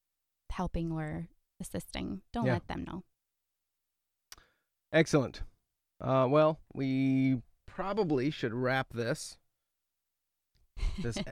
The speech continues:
Speaker 1: <laughs>
Speaker 2: episode one with Laura. <laughs> No, uh,
Speaker 1: One.
Speaker 2: I actually, <laughs>
Speaker 1: <laughs>
Speaker 2: I, uh, there, there's a chance that, uh, we'll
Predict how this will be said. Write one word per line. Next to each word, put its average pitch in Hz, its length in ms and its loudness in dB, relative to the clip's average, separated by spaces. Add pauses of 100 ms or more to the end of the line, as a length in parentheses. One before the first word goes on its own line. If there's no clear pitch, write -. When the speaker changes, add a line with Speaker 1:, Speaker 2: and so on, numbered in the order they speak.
(140)
Speaker 1:
<laughs> - 60 -10
Speaker 2:
episode 120 460 -2
one 113 640 0 (580)
with 113 280 -2
Laura. 101 460 -2 (140)
<laughs> - 260 0 (680)
No, 147 220 6
uh, - 20 2
Speaker 1:
One. 233 240 4
Speaker 2:
I 139 200 2
actually, 151 460 4 (260)
<laughs> - 220 -4
Speaker 1:
<laughs> - 180 -4
Speaker 2:
I, 127 240 2
uh, 101 180 -2 (920)
there, 127 140 2
there's 117 240 0
a 113 60 -4
chance 113 500 -2
that, 98 100 -8 (380)
uh, 71 200 -10
we'll - 220 -10